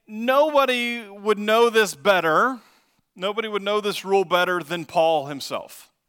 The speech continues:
This rule, whether it was stated two thousand years ago, I assure you was still true then, that know your audience. And Paul would have known this. The Apostle Paul, those of us who know,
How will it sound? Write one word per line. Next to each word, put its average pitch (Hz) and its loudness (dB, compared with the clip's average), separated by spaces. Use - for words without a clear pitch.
This 196 -10
rule, 202 2
whether 190 2
it 196 0
was 165 -4
stated 208 0
two 190 -8
thousand 170 0
years 170 -4
ago, 170 0
I 156 2
assure 196 0
you 196 -4
was 160 -6
still 170 -4
true 160 -4
then, 123 -10
that 147 -4
know 196 2
your 196 2
audience. 175 -2
And 196 -4
Paul 233 2
would 240 2
have 220 -2
known 220 -2
this. 185 -6
The 190 -2
Apostle 214 -2
Paul, 214 2
those 185 -4
of 190 -4
us 180 -8
who 190 -10
know, 170 -2